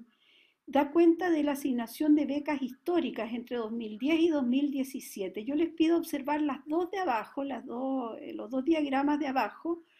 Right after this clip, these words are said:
los cuales tienen que ver, eh, con, eh, las becas de primera generación de pedagogía.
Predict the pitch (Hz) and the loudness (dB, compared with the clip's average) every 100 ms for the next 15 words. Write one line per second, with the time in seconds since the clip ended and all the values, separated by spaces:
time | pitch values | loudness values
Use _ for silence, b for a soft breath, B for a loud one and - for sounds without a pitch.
0 | b b b 269 269 269 320 330 339 - | b b b 2 2 2 0 2 0 0
1 | 302 339 320 294 269 277 339 330 - 262 | 4 6 6 2 2 4 4 0 -6 -2
2 | 240 240 233 240 - 269 285 320 320 - | 0 2 0 -4 2 4 6 6 4 -4
3 | 233 226 220 208 208 - 233 226 226 269 | -4 -2 0 0 -2 -6 -4 -4 0 0
4 | 302 349 330 311 233 233 269 339 339 277 | 2 2 0 -2 -4 -4 -2 -2 -2 -2
5 | 277 269 - 254 240 226 214 190 - - | -2 -4 -4 -4 -4 -4 -4 -6 -8 -8
6 | 349 - | -6 -8